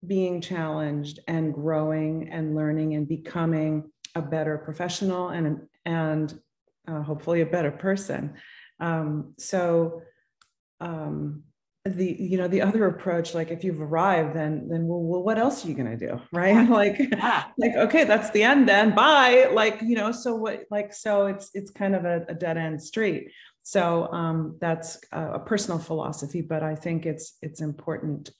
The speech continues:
Speaker 1: and an aspirational one for others.
Speaker 2: Mm-hmm. Yeah, I couldn't agree more. And it also, it's this,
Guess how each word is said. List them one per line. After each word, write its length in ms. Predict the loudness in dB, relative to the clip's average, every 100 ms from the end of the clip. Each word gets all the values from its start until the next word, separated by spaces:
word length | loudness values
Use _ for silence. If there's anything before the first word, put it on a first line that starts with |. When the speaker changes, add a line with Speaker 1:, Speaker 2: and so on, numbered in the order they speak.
| -8
Speaker 1:
and 120 | -6
an 100 | -4
aspirational 800 | -6 -6 -2 -2 -2 -4 -4 -6
one 160 | -8
for 200 | -10 -8 -8
others. 460 | -6 -8 -12 -18 _ _ -14
Speaker 2:
Mm-hmm. 400 | -10 -6 -6 -6 -8 -4
Yeah, 200 | 2 2
I 100 | 2
couldn't 240 | 0 -2
agree 240 | 0 2 2
more. 360 | 0 0 -2 -8 -20 -6
And 100 | -6
it 100 | 0
also, 400 | 0 0 4 4
it's 320 | 4 0 -2
this, 300 | -6 -8 -8